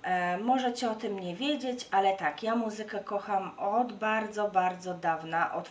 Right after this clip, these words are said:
praktycznie małego. E,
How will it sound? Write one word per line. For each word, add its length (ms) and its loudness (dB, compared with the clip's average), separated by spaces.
praktycznie 600 -4
małego. 640 4
E, 320 6